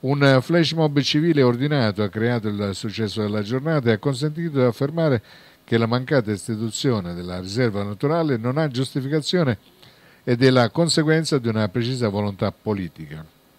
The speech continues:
Ogni passaggio burocratico infatti è stato espletato, manca solo la firma al decreto dell'assessore regionale Salvatore Cordaro, una firma che non arriva da oltre cinque anni e che salverebbe l'area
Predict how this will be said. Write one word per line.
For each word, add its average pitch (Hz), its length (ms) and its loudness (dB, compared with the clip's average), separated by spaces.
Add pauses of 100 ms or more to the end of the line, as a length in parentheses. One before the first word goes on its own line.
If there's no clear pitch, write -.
(680)
Ogni 123 280 -2
passaggio 123 560 2
burocratico 123 640 0
infatti 117 340 -2
è 113 60 -4
stato 117 320 -4
espletato, 120 580 -4
manca 117 320 -6
solo 135 320 -4
la 104 140 -2
firma 135 440 -2 (380)
al 101 240 0
decreto 131 520 -2
dell'assessore 120 580 -2
regionale 120 480 -4
Salvatore 123 600 -4
Cordaro, 113 600 -4 (480)
una 123 220 -4
firma 143 380 0
che 127 160 -2
non 127 160 -2
arriva 135 420 0 (140)
da 110 220 -4
oltre 135 340 -2
cinque 135 460 -2
anni 104 240 -2
e 101 40 -4
che 117 160 -6
salverebbe 147 640 -2
l'area 98 420 -2